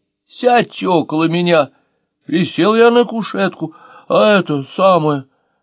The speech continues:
принцесса, стала мне волосы гладить. Я думал все-таки, что кое-что из моих стихов ей понравилось, а она одобряет.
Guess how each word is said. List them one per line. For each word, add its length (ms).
принцесса, 840
стала 380
мне 180
волосы 540
гладить. 540
Я 220
думал 460
все-таки, 720
что 320
кое-что 600
из 160
моих 280
стихов 680
ей 280
понравилось, 800
а 180
она 360
одобряет. 920